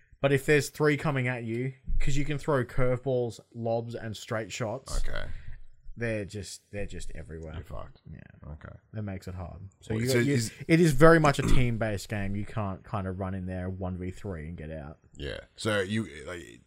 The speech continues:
Speaker 2: uh, does it have, like, built-in voice commu-, communication? So if you're playing with not your friends in voice
Speaker 1: Uh,
Speaker 2: chat?
Speaker 1: yep. So there's, there's the party chat system.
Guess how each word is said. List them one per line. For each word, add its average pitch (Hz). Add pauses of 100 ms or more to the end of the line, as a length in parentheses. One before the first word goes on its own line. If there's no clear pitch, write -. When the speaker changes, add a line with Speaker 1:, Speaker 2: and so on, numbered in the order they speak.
Speaker 2:
uh, 53 (100)
does 117
it 117
have, 117
like, 110
built-in 101
voice 80
commu-, 98 (140)
communication? 92
So -
if 87
you're 95
playing 87
with 76
not 82
your 80
friends 76
in 80
voice 73
Speaker 1:
Uh, 165
Speaker 2:
chat? 156
Speaker 1:
yep. 175
So 147
there's, 131
there's 110
the -
party 98
chat 95
system. 104